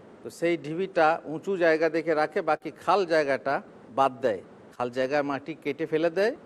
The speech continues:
যেটা উঁচু জায়গা সেটা রেখে দেয়, দিয়ে দেখিয়ে দেয় এত ফুট by এত আমি মাটি কেটেছি। এটাকে বলে মাটি চুরি করা। মাটি চুরি করে পয়সা বেশি নেয়।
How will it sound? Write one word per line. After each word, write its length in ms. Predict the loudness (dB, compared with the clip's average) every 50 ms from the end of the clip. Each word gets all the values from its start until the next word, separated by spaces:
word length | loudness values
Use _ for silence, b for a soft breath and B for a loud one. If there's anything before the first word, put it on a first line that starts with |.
| -16 -14
যেটা 180 | -10 -6 -2 -2 -2
উঁচু 240 | -2 -2 -4 -4 -2
জায়গা 280 | 2 2 2 2 2 0
সেটা 240 | 0 0 0 0 0
রেখে 240 | 0 0 0 0 0
দেয়, 240 | 0 2 0 0 0 -4 -10 -18 -14 -8
দিয়ে 200 | -4 -2 0 0 -2 -4 -8 -20 -20 -12 -6
দেখিয়ে 300 | -6 -4 -2 0 0 0
দেয় 180 | 2 2 2 2 2
এত 100 | 0 -2 -6 -8 -8
ফুট 120 | -8 -6 -4 -2
by 100 | 0 0 0 0
এত 120 | -2 -2 -4 -4 -4 -8 -16 -20 -20 -20 -20 -20 -20 -20 -20 -20 -20 -16 -10
আমি 200 | -8 -6 -4 -4
মাটি 320 | -2 -2 -2 -2 -4 -8 -10 -8
কেটেছি। 400 | -8 -8 -8 -8 -10 -12 -16 -18 -18 -20 -20 -20 -20 -14 -10
এটাকে 280 | -6 -4 -2 -2 0 0
বলে 200 | 0 0 0 0 0 0
মাটি 220 | 0 0 0 -2 -6 -6 -6
চুরি 200 | -8 -8 -8 -6 -6
করা। 180 | -8 -8 -8 -12 -18 -20 -20 -20 -20 -20 -14 -8
মাটি 280 | -6 -4 -4 -4 -6 -8
চুরি 280 | -6 -6 -4 -4 -4
করে 280 | -4 -2 -2 0 2 0 0 -2 -4 -10 -20 -20 -20 -20 -20 -20 -14 -2 2
পয়সা 400 | 4 6 6 4 4 2 4 4 4 4 2
বেশি 220 | 0 0 0 -2 0
নেয়। 260 | 0 0 0 0 -2